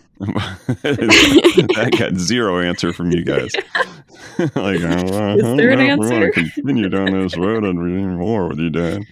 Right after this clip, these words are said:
Speaker 2: <laughs>
Speaker 1: All right, so my news story revolves around the, uh, the announcement that Rockstar Games has confirmed, n-,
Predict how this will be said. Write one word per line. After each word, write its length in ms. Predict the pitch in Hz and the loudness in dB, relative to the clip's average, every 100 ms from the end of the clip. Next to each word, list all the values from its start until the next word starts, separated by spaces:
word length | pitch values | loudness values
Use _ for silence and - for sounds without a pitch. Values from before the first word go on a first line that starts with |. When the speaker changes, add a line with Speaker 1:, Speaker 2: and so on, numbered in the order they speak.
| _ _ - 359 - | _ _ -12 -6 -4
Speaker 2:
<laughs> 600 | 285 - _ _ _ - | -4 -6 _ _ _ -4
Speaker 1:
All 140 | 95 | -2
right, 160 | 85 - | -2 -2
so 420 | - 98 92 90 104 - | -2 0 0 -2 -4 -4
my 240 | 90 101 | -2 0
news 280 | 107 95 87 | 0 0 -2
story 560 | - 87 82 82 87 98 _ _ _ _ _ _ _ | -2 -2 0 0 -2 -6 _ _ _ _ _ _ _
revolves 460 | - 76 80 78 73 | -8 -4 -2 -2 -2
around 560 | 78 78 78 78 76 - _ _ _ - | -2 -2 -2 -4 -8 -16 _ _ _ -10
the, 260 | 73 71 71 | -6 -6 -6
uh, 180 | 73 - - | -8 -10 -6
the 120 | 78 | -4
announcement 720 | 71 80 92 - 80 - - | -2 -4 -4 -4 -4 -6 -8
that 260 | - 71 - | -6 -6 -8
Rockstar 580 | - 71 90 - 87 80 | -10 -6 -6 -4 -4 -2
Games 520 | 80 82 85 - - _ _ _ _ _ _ _ _ _ _ | -4 -4 -6 -8 -16 _ _ _ _ _ _ _ _ _ _
has 680 | - 80 78 76 - - - | -4 -2 0 -2 -6 -10 -12
confirmed, 840 | - 82 73 92 87 82 78 82 - _ _ _ _ _ _ _ - | -6 -6 -4 -2 0 0 -2 -6 -14 _ _ _ _ _ _ _ -8
n-, 100 | 113 | -6